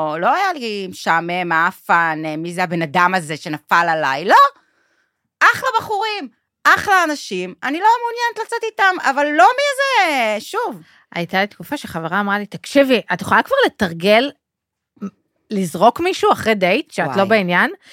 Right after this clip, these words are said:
Speaker 1: ממש.
Speaker 2: את, היא אומרת לי, "את לא יודעת מה זה. את, או שזורקים אותך", שזה גם קורה, כאילו.
Speaker 1: או שאת נעלמת.
Speaker 2: או, או שאת נעלמת, או שנעלמים, כאילו, שניכם
Speaker 1: כן.
Speaker 2: נעלמים אחד לשני, זה בסדר. לא משנה, זה נושא אחר.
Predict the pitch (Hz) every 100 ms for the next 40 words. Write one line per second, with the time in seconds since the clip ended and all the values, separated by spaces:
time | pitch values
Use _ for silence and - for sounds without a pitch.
0 | - - 208 - - 214 208 294 480 269
1 | - 233 294 - 466 571 320 202 - _
2 | _ - - - _ _ _ - 302 320
3 | 349 269 240 208 247 202 - 165 151 -
4 | 185 185 294 - 466 165 151 - 160 151
5 | - _ _ 165 247 254 320 339 311 269
6 | - 269 294 339 302 269 226 190 202 233
7 | 294 277 262 262 262 247 _ _ 240 214
8 | - 220 208 247 247 226 214 214 214 202
9 | 175 202 185 165 - 202 220 220 _ _
10 | _ 214 214 233 190 190 185 226 202 233
11 | 226 214